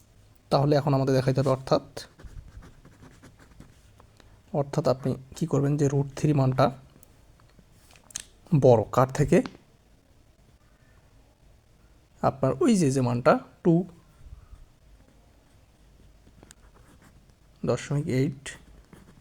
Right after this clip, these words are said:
সিক্স সিক্সের থেকে বড়, সেটা কি? ফোরের। হ্যাঁ, ফোরের থেকে ফির আবার ছোট,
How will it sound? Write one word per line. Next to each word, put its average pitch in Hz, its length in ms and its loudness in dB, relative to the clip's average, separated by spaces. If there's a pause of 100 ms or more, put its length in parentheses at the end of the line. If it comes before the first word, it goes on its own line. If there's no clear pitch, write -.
সিক্স - 260 -4
সিক্সের 165 480 -4
থেকে 170 200 0
বড়, 123 280 0 (640)
সেটা 175 200 -2
কি? 208 160 0 (1700)
ফোরের। 175 260 4 (1000)
হ্যাঁ, 285 120 0 (680)
ফোরের 226 260 8
থেকে 220 220 4
ফির 233 200 2
আবার 196 180 4
ছোট, 135 280 -4